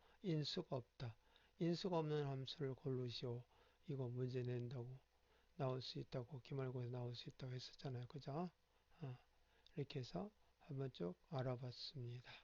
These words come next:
그래서 오늘 날짜에서 연도를 추출하고, 그 다음에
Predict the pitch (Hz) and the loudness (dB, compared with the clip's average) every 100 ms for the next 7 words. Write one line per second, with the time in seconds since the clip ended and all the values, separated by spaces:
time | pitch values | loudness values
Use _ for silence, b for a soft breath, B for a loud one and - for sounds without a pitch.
0 | - _ _ - - 135 170 202 139 135 | -20 _ _ -16 -8 -4 -2 2 6 8
1 | 160 180 214 220 175 120 117 - 135 123 | 8 8 8 6 6 4 2 0 0 2
2 | 120 - 196 180 127 117 120 120 175 - | 0 -2 0 2 2 2 0 0 -2 -4
3 | 202 - - - - - _ _ _ - | -4 -6 -10 -16 -20 -20 _ _ _ -20
4 | - b b b b b - - - 131 | -20 b b b b b -20 -20 -4 -2
5 | 120 131 | 0 0